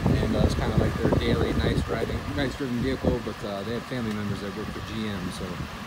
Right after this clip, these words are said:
they really wanted to get back into a Tahoe. So, but I absolutely love this thing when it came in. Like I said, it's a Trail Premium, lots of nice options. We have a nice soft touch leather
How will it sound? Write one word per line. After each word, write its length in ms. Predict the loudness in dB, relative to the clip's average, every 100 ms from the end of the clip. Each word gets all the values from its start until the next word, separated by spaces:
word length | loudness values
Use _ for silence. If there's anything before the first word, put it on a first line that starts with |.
| -8
they 60 | -4
really 140 | 0 0
wanted 200 | 0 -2
to 60 |
get 140 | -2 -2
back 160 | -2 -2
into 180 | -4
a 40 | -4
Tahoe. 300 | -4 -4 -4 -6 -8 -8
So, 60 | -6 -6 -8 -8 -8 -8 -8 -8 -8 -8 -4
but 100 | 0
I 120 | 2 2
absolutely 440 | 2 0 -2 0
love 140 | 2
this 160 | 2 0
thing 140 | 0
when 100 | 2
it 100 | 0
came 280 | 0 0 2
in. 280 | 2 0 0 2 2 2 0
Like 100 | 0
I 40 | 0
said, 160 | 0
it's 120 | -2
a 40 | -4
Trail 240 | 2 2 2
Premium, 340 | 0 0 0
lots 220 | -2 -2 -4
of 60 |
nice 200 | -4 -4
options. 640 | -4 -4 -4 -4 -4 -4 -4 -4
We 80 | -4
have 140 | -2
a 40 | -2
nice 120 | 0
soft 360 | 0 0 0
touch 240 | -2 -2 -2
leather 340 | 2 4 4